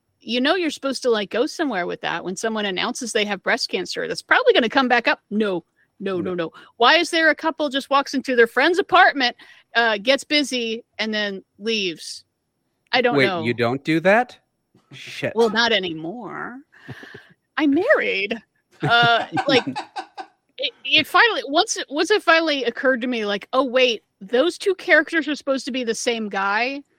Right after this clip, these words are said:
Speaker 1: It's just one of the actors had to leave,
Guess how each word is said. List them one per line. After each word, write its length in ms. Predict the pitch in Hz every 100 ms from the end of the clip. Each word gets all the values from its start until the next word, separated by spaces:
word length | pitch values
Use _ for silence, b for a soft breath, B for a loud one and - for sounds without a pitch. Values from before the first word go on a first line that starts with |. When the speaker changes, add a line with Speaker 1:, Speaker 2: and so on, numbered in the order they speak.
| _ _ _ _ _
Speaker 1:
It's 160 | 240 -
just 220 | 240 220
one 160 | 233 240
of 60 |
the 100 | 220
actors 320 | 214 - 233 220
had 220 | 220 196
to 80 | 190
leave, 520 | 180 214 302 370